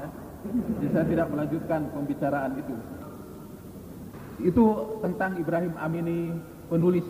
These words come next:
buku ini, ya. Jadi betul, Ibu Ella, ya, dia seorang ulama Syiah. Dia salah seorang di antara guru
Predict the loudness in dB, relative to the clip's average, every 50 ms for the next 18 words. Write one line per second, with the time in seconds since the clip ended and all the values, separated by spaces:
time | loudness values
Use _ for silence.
0 | -2 -2 -2 2 2 4 6 6 6 6 4 4 2 2 2 2 2 4 4 4
1 | 4 4 4 6 4 4 4 0 -4 -6 -8 -8 -8 -8 -6 -4 -2 -2 -2 -2
2 | -4 -4 -4 0 0 2 2 2 0 -2 -2 -4 -4 -4 -4 -6 -8 -10 -12 -14
3 | -14 -14 -14 -14 -14 -14 -14 -8 -2 2 4 4 4 4 0 -2 -2 0 0 2
4 | 2 0 0 -2 -2 -4 -6 -8 -10 -10 -10 -10 -10 -10 -8 -8 -10 -10 -8 -2
5 | 2 4 4 4 4 2 2 0 0 -2 -2 -4 -4 -4 -2 -2 -2 -4 -4 -6
6 | -10 -12 -12 -12 -10 -10 -10 -10 -8 -8 -10 -10 -10 -8 -2 2 2 4 2 2
7 | 0 -2 -2 -2 -2 -2 0 0 2 2 2 0 -2 -4 -2 -2 -2 -4 -2 -2
8 | -2 -2 0 0 0 0 -2 -2 -4 -4 -6 -8 -12 -14 -12 -2 4 6 8 8
9 | 8 8 6 6 4 4 2 2 0 0 0 -2